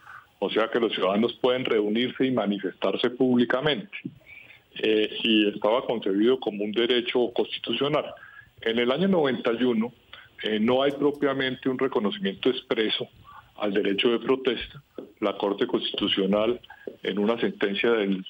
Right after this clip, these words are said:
dos mil doce, eh, se refiere a, a, a la protesta como una conjugación de ejercicios de libertades, donde estaría el derecho de reunión, la libertad de manifestación,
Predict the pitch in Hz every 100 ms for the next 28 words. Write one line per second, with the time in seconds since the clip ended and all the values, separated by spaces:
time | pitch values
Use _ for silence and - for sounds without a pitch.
0 | - 101 104 104 113 120 123 - 113 -
1 | - - - - 101 - 107 98 - 110
2 | 120 123 113 - 107 101 95 - _ _
3 | _ _ _ 113 107 107 110 - - 110
4 | - - 123 110 107 110 127 127 - 113
5 | 98 120 110 101 - 127 131 131 113 -
6 | - 98 127 120 107 98 95 - 113 107
7 | 107 - _ - - - 107 101 101 104
8 | 107 117 127 127 - _ _ _ 107 104
9 | 104 104 104 123 113 104 101 101 110 127
10 | 131 123 110 - - _ - 104 104 101
11 | - 101 110 110 95 - 101 - 87 -
12 | - 131 139 127 120